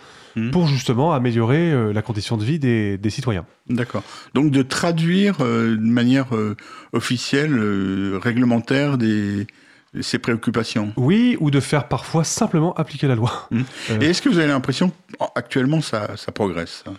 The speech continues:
Speaker 1: c'est-à-dire
Speaker 2: Alors, on a l'impression, en tout cas, qu'il y a une prise de conscience énorme,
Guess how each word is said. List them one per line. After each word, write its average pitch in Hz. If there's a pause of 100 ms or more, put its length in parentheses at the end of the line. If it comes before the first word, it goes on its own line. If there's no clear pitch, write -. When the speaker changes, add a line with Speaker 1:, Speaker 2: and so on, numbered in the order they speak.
(100)
Speaker 1:
c'est-à-dire 95
Speaker 2:
Alors, 123 (160)
on 139
a 139
l'impression, 135
en 143
tout -
cas, 170
qu'il 123
y 107
a 107
une 113
prise 214
de 151
conscience 127
énorme, 139